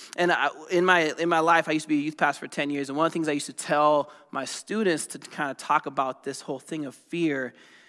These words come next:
is that I feel, I think fear is such a dangerous tactic. I think it's a very, very dangerous tactic because it can evolve and go absolutely wild. And I always told my students that the problem is,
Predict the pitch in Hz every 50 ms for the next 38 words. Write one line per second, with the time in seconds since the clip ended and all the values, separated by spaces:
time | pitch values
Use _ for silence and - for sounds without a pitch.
0 | _ _ _ _ _ _ _ _ _ _ _ _ - 156 143 165 160 160 - -
1 | 220 208 160 175 151 - 202 180 165 - - 202 208 214 208 185 - - 175 -
2 | 160 139 127 117 151 151 160 170 165 160 156 151 - - - - 139 123 127 -
3 | - - - - - - - - - - 147 143 156 147 135 - 135 123 131 135
4 | 143 147 156 160 160 156 147 139 147 143 143 143 135 123 135 135 135 131 131 131
5 | - - - - 131 139 - _ - - - 131 139 - - - 127 135 147 -
6 | - 156 151 139 131 120 131 131 135 135 135 131 127 127 127 123 127 123 - -
7 | 143 - - - - - - - 139 127 135 135 131 131 131 127 127 131 135 139
8 | 143 147 147 143 - - - 160 151 143 135 131 - - - 165 156 151 131 -
9 | - 139 113 131 - - - 160 160 151 147 143 143 156 156 156 147 139 -